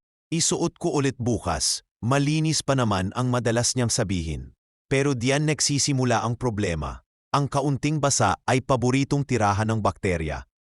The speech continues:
At kapag may bakterya, siguradong may amoy. Mas malala pa,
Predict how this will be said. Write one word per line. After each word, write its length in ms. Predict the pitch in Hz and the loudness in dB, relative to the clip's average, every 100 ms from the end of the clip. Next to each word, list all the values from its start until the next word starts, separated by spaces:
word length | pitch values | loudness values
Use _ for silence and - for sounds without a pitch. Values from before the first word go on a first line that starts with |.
| _ | _
At 160 | 123 - | -4 0
kapag 320 | 131 147 151 | 0 0 0
may 160 | 147 147 | 0 0
bakterya, 800 | 107 - 127 120 87 73 73 - _ _ | -2 -2 -2 0 -2 -4 -8 -12 _ _
siguradong 720 | - 151 139 131 131 139 139 | -4 0 2 2 2 0 0
may 160 | 123 117 | 0 0
amoy. 480 | 101 90 71 65 _ _ _ - | -2 -2 -4 -10 _ _ _ 0
Mas 240 | 143 - | 2 4
malala 400 | 165 156 147 143 | 2 4 4 2
pa, 320 | - 98 78 | 2 0 -2